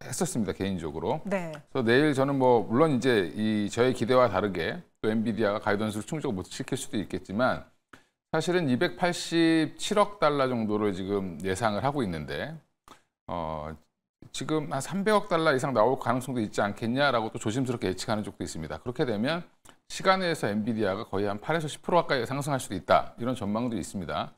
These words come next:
Speaker 1: 미국에서 이제 긍정적으로 보는 쪽은. 그렇게 되-, 만약에 그렇게 된다라고 하면 하이닉스도 여기서 뭐 갭상승을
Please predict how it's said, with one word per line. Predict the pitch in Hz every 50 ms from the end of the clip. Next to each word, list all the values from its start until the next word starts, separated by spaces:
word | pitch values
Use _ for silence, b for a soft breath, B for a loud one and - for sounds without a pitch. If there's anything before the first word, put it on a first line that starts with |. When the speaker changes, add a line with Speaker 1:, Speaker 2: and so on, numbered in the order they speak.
| _
Speaker 1:
미국에서 | - 101 110 113 107 101 104 104
이제 | 95 90 85 95 98 101 98 B B B B - - - -
긍정적으로 | - 123 123 147 139 135 117 113 113 104
보는 | - 98 98 95
쪽은. | - - 82 76 80 92 120 151 - _ _ _ _ _ _ _ _
그렇게 | - - 151 147 - 190 180
되-, | 151 143
만약에 | 135 110 87 92 123 156 175 185 190 156
그렇게 | 135 143 135 -
된다라고 | 135 139 135 135 131 131 123 120 117 110 117
하면 | 110 107 110 131 143
하이닉스도 | 151 165 160 156 147 135 - - - 117 139 170 185 180 139 -
여기서 | 110 107 104 - 120
뭐 | 113 107
갭상승을 | - 107 101 - 131 123 120 104 - 110 110 123 143 160 -